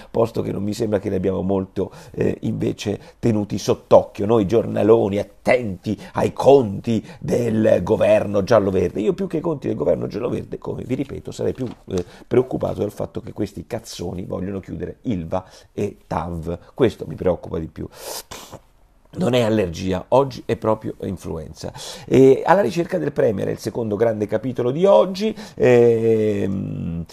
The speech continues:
e cioè sono tutti alla ricerca di questo uomo che possa andar bene a Mattarella, perché poi c'è quest'altra grande possibilità che oggi evoca, mi sembra,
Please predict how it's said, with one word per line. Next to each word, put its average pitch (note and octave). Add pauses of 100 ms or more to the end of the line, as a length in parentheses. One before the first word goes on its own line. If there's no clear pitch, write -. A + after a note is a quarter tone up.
(140)
e C3
cioè C#3+
sono A2+
tutti D3
alla A2+
ricerca C3+
di G2+
questo A2
uomo A#2+
che G#2+
possa G#2
andar G2
bene G2+
a -
Mattarella, G2
perché F#2+
poi C3+
c'è A2
quest'altra G#2
grande F#2+
possibilità F#2
che -
oggi F#2+
evoca, G2 (260)
mi G2
sembra, G2+